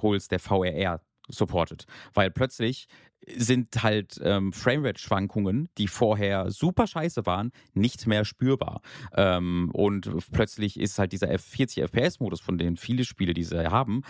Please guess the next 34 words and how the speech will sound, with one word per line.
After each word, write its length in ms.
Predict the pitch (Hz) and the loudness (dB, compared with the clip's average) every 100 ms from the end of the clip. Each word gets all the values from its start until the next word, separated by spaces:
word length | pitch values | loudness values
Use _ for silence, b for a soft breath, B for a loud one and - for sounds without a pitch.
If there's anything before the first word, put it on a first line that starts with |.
| B B | B B
ähm, 300 | - 92 90 | 0 2 2
wenn 100 | 92 | 0
er 60 | 92 | 0
denn, 280 | 87 85 85 | -2 -2 0
äh, 380 | 87 85 82 | 0 0 -2
sowas 300 | - 85 85 | -6 -4 -4
wie 60 | 90 | -2
hundertzwanzig 520 | 90 85 120 143 - | -2 0 0 -2 -4
unterstützt, 520 | 71 - - 156 - - B B | -4 -4 -4 -4 -4 -20 B B
äh, 240 | 101 104 - | 2 2 2
auch 200 | 156 170 | 0 0
super, 360 | - 143 123 104 | -4 0 0 -2
super 220 | 104 95 | -4 -2
toll, 300 | 90 98 139 B B | 2 0 0 B B
weil, 400 | 104 98 104 101 - | 0 2 2 0 2
ähm, 560 | 104 107 104 98 82 80 | 2 2 0 -2 -4 -2
das 180 | 107 120 | -2 -2
sich 160 | 110 - | -8 -8
anfühlt 760 | - - 147 170 127 117 110 | -2 2 2 0 -2 0 -2
wie 140 | 104 101 | -4 -6
f-, 180 | - - | -6 -4
nicht, 440 | 87 - 107 95 | -2 0 -2 2
nicht 140 | 104 | 0
ganz 280 | - 110 - | 2 0 -2
wie 80 | 98 | -4
se-, 160 | 90 92 | -2 -2
also 140 | 87 | -2
es 40 | |
fühlt 140 | - 123 | -2 -4
sich 120 | 98 | 0
nicht 220 | 127 - | -2 0
wie 160 | 135 147 | -2 0
sechzig 420 | 120 - - 95 | 0 -2 -6 0
an, 220 | 113 147 | 0 0